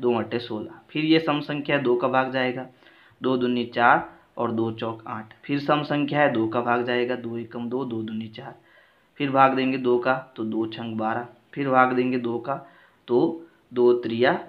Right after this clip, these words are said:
छः, अब भाग जाएगा तीन का, तीन एकम तीन। तो यहाँ दो कितनी बार आया,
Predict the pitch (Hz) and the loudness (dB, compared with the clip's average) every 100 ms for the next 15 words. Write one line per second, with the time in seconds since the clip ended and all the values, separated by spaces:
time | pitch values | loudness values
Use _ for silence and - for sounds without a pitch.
0 | - - 127 135 - 123 - 117 117 113 | -8 -4 -2 -4 -2 -2 0 -2 0 0
1 | 110 110 110 120 123 135 165 165 117 113 | 0 -2 -4 -4 -4 -2 -4 -4 -6 -4
2 | 110 143 214 - 165 117 110 - - - | -4 -2 -2 -4 -4 -4 -6 -14 -14 0
3 | 147 156 151 156 160 160 165 151 151 147 | 4 6 6 4 2 4 6 8 10 8
4 | 156 | 4